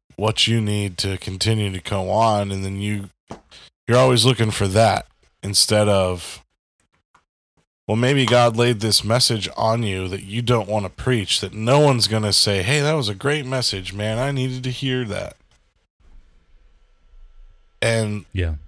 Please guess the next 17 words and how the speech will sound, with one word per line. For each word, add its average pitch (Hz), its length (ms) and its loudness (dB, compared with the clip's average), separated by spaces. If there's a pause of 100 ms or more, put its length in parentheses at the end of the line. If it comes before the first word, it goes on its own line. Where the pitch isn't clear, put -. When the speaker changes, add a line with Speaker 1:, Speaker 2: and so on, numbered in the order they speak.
(560)
Speaker 1:
like, 139 160 2
honestly, 151 500 4
for 143 180 0
an 147 80 4
example, 107 640 2
like, 95 380 -4
um, 90 540 -4 (3000)
oh 113 300 -6
my - 440 -8
God, - 400 -12
David 143 320 4
Wilkerson, - 760 0 (200)
right? 101 320 -2 (160)
He 147 240 2
was 160 200 4
a 110 40 2
pastor 98 760 -2